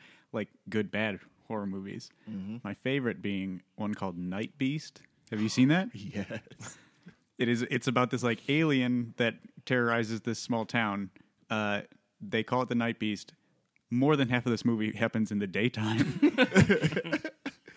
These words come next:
Speaker 1: There's nothing to, <laughs> to, to imply that the beast has to be doing anything at night. Uh, and it has, like,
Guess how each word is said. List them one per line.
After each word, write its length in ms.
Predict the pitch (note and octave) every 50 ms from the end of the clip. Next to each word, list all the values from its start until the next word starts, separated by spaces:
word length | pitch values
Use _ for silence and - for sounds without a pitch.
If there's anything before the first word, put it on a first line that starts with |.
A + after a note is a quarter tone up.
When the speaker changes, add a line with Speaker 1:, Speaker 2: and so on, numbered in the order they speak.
| - - B3+ A4 G4+ - - - F#4 - - C#5 G#3 - - - D5 D5+ - - - _ _ - - -
Speaker 1:
There's 300 | C#3+ D3 C#3+ C#3 C3 A#2+
nothing 440 | C3+ C#3 D3 D#3+ D3+ C#3+ C#3+ C#3 B2
to, 400 | - C#3+ C3+ C3 C3 B2+ B2+ B2 - - -
<laughs> 960 | D3 C3 G#2+ - - _ _ _ _ _ _ _ _ _ _ - A#4 B4 -
to, 180 | - D3+ C#3 C#3+
to 200 | - - E3 D#3
imply 280 | C#3+ B2+ C#3 C3+ C3
that 200 | B2+ B2 A#2 A#2+
the 100 | C3 C3
beast 260 | B2 B2 B2+ A#2+ - -
has 180 | A2+ A#2 A2 -
to 80 | A#2+
be 280 | A2+ A#2 A2+ A2+ A2 G#2+ - - A#2+
doing 300 | A2+ A#2+ A#2+ A2+ G#2+ A2+
anything 320 | A#2+ A#2+ A#2+ - A2+ G2+
at 120 | F#2+ -
night. 320 | G#2 A#2 A2+ G#2 G2 F#2+ - _ _ _ _ _ _ _ - - - - - _ -
Uh, 320 | A#2 A2+ G#2+ G2+ G2+ G2 - - _ - -
and 120 | - B2+ B2
it 100 | A#2+ A2+
has, 360 | A#2 A2+ A2+ A2 G#2 - - - _ A#2+ G#2+ F#2 _ _ _ _ _ _ _ _ _ _ _ - C#3+
like, 220 | D#3 D3 C#3+ -